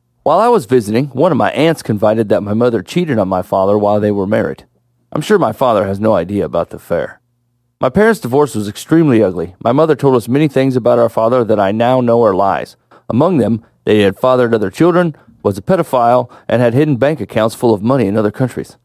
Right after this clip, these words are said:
Because of her lies, my siblings idolize our mother and loathe my father. I think I could change their minds if I told them about the, her affair. I know the man she had the affair with and could prove what I'm saying.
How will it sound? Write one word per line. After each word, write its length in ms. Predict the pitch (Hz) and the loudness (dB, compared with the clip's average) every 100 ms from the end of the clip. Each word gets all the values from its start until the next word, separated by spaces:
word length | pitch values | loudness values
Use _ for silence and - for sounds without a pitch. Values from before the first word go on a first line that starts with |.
| _ _ _ | _ _ _
Because 280 | - 131 196 | -4 0 2
of 80 | 196 | 2
her 80 | 151 | 2
lies, 400 | 143 160 107 110 | 2 2 0 0
my 120 | 117 | -4
siblings 480 | 107 165 143 127 110 - | -2 -2 0 0 -2 -2
idolize 480 | 139 147 110 104 | 0 2 2 0
our 80 | 101 | 0
mother 320 | 98 92 104 | -2 0 0
and 280 | 104 104 101 | -2 -6 -2
loathe 420 | 107 120 113 107 - _ | 2 2 2 0 -6 _
my 160 | - 95 | -12 -6
father. 380 | - - 60 _ _ _ _ _ _ | -4 -4 -6 _ _ _ _ _ _
I 80 | 135 | -2
think 180 | 190 233 | 2 2
I 80 | |
could 140 | 185 135 | 0 0
change 260 | 190 165 | 0 0
their 140 | 120 117 | 0 0
minds 260 | 139 180 | 2 0
if 80 | 117 | -2
I 80 | 101 | -4
told 240 | - 123 | 0 -2
them 80 | 113 | 0
about 300 | 104 110 113 | -2 0 0
the, 80 | 110 | -2
her 120 | 110 | -2
affair. 460 | 107 - 151 131 139 _ _ _ | 0 2 2 2 -2 _ _ _
I 60 | 113 | 0
know 140 | 165 | 2
the 100 | 175 | 2
man 240 | 135 151 170 | 2 0 2
she 140 | 143 | 2
had 120 | 135 | 2
the 100 | 117 | 2
affair 280 | 113 135 147 | 2 2 2
with 180 | 117 120 | 2 0
and 80 | 113 | -4
could 140 | 107 | -6
prove 300 | - 160 143 | 0 0 2
what 100 | 107 | 0
I'm 100 | 95 | -2
saying. 400 | - 139 117 117 | -2 -2 -2 -6